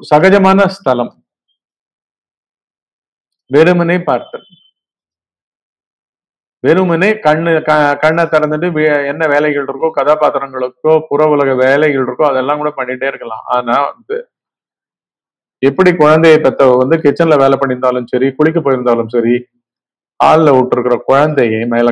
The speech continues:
கவனம் இருந்துகிட்டே இருக்குமோ, அடகாக்கிற பறவை வந்து எப்படி அந்த முட்டை மேல உட்கார்ந்துகிட்டு தன்னுடைய ஹார்ட் பீட் மூலமா உள்ளுக்குள்ள இருக்கிற அந்த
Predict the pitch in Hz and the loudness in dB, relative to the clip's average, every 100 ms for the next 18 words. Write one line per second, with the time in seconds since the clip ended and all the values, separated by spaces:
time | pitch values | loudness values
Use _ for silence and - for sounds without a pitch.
0 | 113 127 147 127 120 131 120 131 123 - | 0 0 0 -2 -2 -4 -2 0 0 -2
1 | 104 113 - _ _ _ _ _ _ _ | -8 -8 -10 _ _ _ _ _ _ _
2 | _ _ _ _ _ _ - 151 175 170 | _ _ _ _ _ _ -2 0 2 2
3 | 156 170 - 123 139 160 131 117 131 127 | 4 0 2 2 4 4 2 -2 -4 -2
4 | 127 160 143 127 - 135 120 120 131 180 | -2 0 0 -2 -6 -10 -8 -6 -2 0
5 | 185 143 120 - 131 117 - 123 - _ | 0 0 0 -2 -6 -6 -4 -4 -6 _
6 | _ _ _ _ _ _ _ _ _ _ | _ _ _ _ _ _ _ _ _ _
7 | - 143 143 127 123 - 151 196 170 156 | -4 -2 0 -2 -2 0 4 4 2 0
8 | 151 139 131 147 120 117 - _ _ 131 | -2 -4 -2 -2 -2 -4 -6 _ _ -8
9 | 156 175 143 127 120 113 117 110 - _ | -6 -4 -4 -2 -2 -4 -6 -6 -8 _
10 | _ _ _ _ - 127 | _ _ _ _ -14 -6